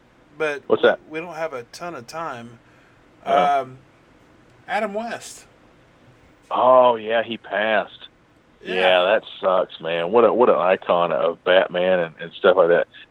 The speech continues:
Speaker 2: Th-, those are so much fun. I have all three seasons, and they are so much fun to watch. We, at our police station, we have downtime, especially this last winter.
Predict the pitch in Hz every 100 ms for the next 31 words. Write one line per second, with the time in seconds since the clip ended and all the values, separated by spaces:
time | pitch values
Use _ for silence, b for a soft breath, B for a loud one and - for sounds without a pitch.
0 | - 120 139 156 139 - 117 107 - -
1 | 123 135 85 107 - 107 98 - 90 87
2 | 85 87 104 113 101 113 98 95 - 95
3 | 90 87 85 90 - - b _ - 147
4 | 117 117 131 120 117 - 101 107 98 107
5 | - 92 98 101 107 101 _ b b -
6 | 120 - 113 104 - 104 107 - 98 107